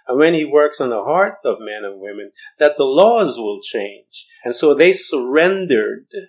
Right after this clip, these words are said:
their control of their spirituality to a heathen, um,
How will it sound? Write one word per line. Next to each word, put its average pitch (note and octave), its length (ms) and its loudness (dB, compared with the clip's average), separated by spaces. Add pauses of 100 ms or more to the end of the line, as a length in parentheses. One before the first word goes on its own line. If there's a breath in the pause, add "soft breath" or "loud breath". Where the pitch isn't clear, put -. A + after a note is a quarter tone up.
(280)
their B2+ 440 4 (100)
control D#3+ 880 0 (100)
of B2+ 140 4 (180)
their B2 300 -2
spirituality F3 1120 -2
to C3 300 -8
a B2 400 -6
heathen, E3+ 640 -8
um, A2+ 600 -4